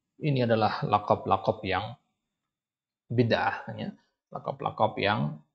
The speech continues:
diada-adakan. Ma anzalallahu biha min sultan. Ya, kalau ditanya ada nggak dalilnya? Al-Quran atau Sunnah? Nabi menggunakan istilah-istilah yang tadi tidak ada. Ini istilah-istilah buatan mereka sendiri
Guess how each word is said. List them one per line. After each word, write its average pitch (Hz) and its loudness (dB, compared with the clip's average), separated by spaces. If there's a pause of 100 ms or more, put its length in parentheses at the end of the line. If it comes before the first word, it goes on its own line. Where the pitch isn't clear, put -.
(220)
diada-adakan. 110 -4 (640)
Ma 151 4
anzalallahu 117 2
biha 113 0
min 104 -4
sultan. 131 -2 (100)
Ya, - -18
kalau 104 -4
ditanya 113 0
ada 127 0
nggak 131 2
dalilnya? 127 8 (720)
Al-Quran 113 2
atau 117 -4
Sunnah? 123 0 (640)
Nabi 113 -2
menggunakan 117 -2
istilah-istilah 113 -2
yang 113 -2
tadi 120 -4
tidak 120 -8
ada. - -10 (500)
Ini 78 -4
istilah-istilah 120 -2
buatan 110 0
mereka 110 -2
sendiri 110 -4